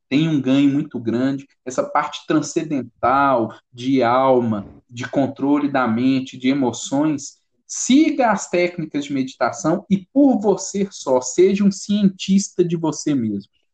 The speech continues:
Por você só, observe os ganhos emocionais, os ganhos de, de controle, os ganhos mentais, o, o, é, a questão da respiração,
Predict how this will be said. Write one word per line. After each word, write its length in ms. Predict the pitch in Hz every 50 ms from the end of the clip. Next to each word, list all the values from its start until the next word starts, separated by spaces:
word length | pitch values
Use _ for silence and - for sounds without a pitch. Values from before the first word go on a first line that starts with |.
| _ _ _
Por 140 | - 175 175
você 380 | 180 180 170 170 - 180 170 170
só, 460 | 170 - - 143 147 156 151 - - _ _ -
observe 1000 | 156 160 151 180 190 - - - - - 151 156 165 170 175 170 151 143 139 139
os 220 | 135 131 131 120
ganhos 640 | 117 117 117 131 135 135 135 135 127 120 117 113 110
emocionais, 1000 | 120 117 117 120 117 117 - 123 113 107 110 113 120 123 127 127 127 123 123 - - _ _ _ _ -
os 240 | 127 127 123 117 117
ganhos 680 | 110 127 135 139 143 143 139 135 127 123 117 120 - -
de, 300 | 123 120 120 131 127 -
de 240 | 127 117 113 113 110 107
controle, 760 | _ - 117 110 110 - - 120 117 120 120 120 120 117 117
os 140 | 113 117 -
ganhos 480 | 120 123 131 147 151 156 147 135 131
mentais, 840 | 127 120 117 110 - _ - 113 117 120 123 123 123 120 - - - _ _ _ _ _ _ _
o, 80 | 131 123
o, 580 | 127 135 123 113 131 - - - - - - _ - - -
é, 160 | - 104 - -
a 100 | 101 110
questão 400 | - - 143 127 - - 131 135
da 80 | 135 -
respiração, 1000 | 135 123 123 - - 127 123 117 110 - - - - 123 123 127 127 123 120